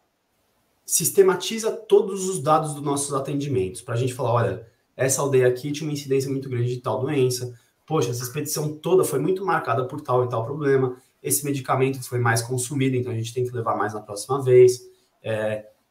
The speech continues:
um-, uma série de, de particularidades, assim, que, nossa, é, demandam muita coisa da, da gente. E hoje nós temos um corpo de aproximadamente trinta voluntários, e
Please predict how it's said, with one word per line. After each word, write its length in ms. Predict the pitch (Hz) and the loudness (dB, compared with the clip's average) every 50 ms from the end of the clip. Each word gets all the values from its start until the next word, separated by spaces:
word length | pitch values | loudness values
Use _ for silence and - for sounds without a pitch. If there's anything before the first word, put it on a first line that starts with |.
| _ _ _ | _ _ _
um-, 160 | - 190 185 - - | -14 -14 -12 -6 -2
uma 160 | 190 185 190 | 2 4 4
série 260 | 185 - - 214 - | 4 4 2 0 -2
de, 320 | 190 185 208 214 196 165 151 | -2 -4 -4 -4 -2 -2 -2
de 140 | 151 165 | -4 -4
particularidades, 1040 | - - 170 165 165 - - - - 120 123 123 147 123 127 123 123 127 127 123 131 | -2 0 0 0 0 -2 -6 -2 0 2 2 2 2 4 6 6 6 6 4 2 -2
assim, 400 | 131 127 - - 131 127 127 127 | 0 0 0 0 0 0 0 0
que, 400 | 127 - - 147 147 151 135 123 117 | -2 -6 -10 -8 -8 -6 -6 -4 0
nossa, 480 | 123 135 143 147 - - 117 - - _ _ _ | 2 4 4 4 2 -2 -6 -12 -16 _ _ _
é, 440 | - 107 110 110 110 113 113 117 - - _ _ _ _ _ _ _ _ - | -8 -4 -2 0 0 -2 -2 -6 -10 -16 _ _ _ _ _ _ _ _ -2
demandam 400 | 123 123 123 127 135 147 - 175 | 4 6 6 8 6 6 4 2
muita 320 | 151 139 143 151 - - | 2 0 -2 -2 -2 -6
coisa 360 | - - - 151 151 143 143 | -8 -2 0 2 2 2 2
da, 180 | 151 160 160 156 | 0 0 -2 -2
da 280 | 156 151 - 147 147 143 | -2 -4 -4 -4 -4 -2
gente. 440 | 127 127 110 101 92 95 - - | 0 0 -2 -2 -2 -6 -10 -12
E 520 | 92 - - 117 117 120 123 127 127 - - _ _ _ _ - | -16 -12 -8 -4 -2 -2 -2 -2 -4 -8 -14 _ _ _ _ -4
hoje 220 | - 165 170 185 | -2 -2 0 0
nós 180 | 190 185 - - | 0 -2 -2 -4
temos 240 | - 160 151 151 | -6 -4 -4 -4
um 120 | 151 147 143 | -4 -4 -4
corpo 300 | 139 135 135 127 - 131 | -2 0 -2 -2 -2 -4
de 340 | 123 120 123 123 120 117 - | -4 -4 -2 -2 -2 -2 -4
aproximadamente 920 | 110 110 117 120 123 - 135 127 123 123 120 117 120 117 - - _ _ _ | -4 -4 -4 -4 -4 -4 -4 -4 -2 -2 -2 -2 -2 -4 -6 -10 _ _ _
trinta 280 | - 131 139 151 139 | -2 0 0 0 -2
voluntários, 800 | 123 117 113 110 104 101 98 98 104 117 123 - - - - _ _ _ _ _ _ _ _ _ - | -4 -4 -6 -6 -6 -6 -2 0 0 0 0 -2 -6 -10 -14 _ _ _ _ _ _ _ _ _ -16
e 480 | - 107 104 104 101 104 104 98 95 | -14 -12 -10 -8 -8 -8 -8 -8 -10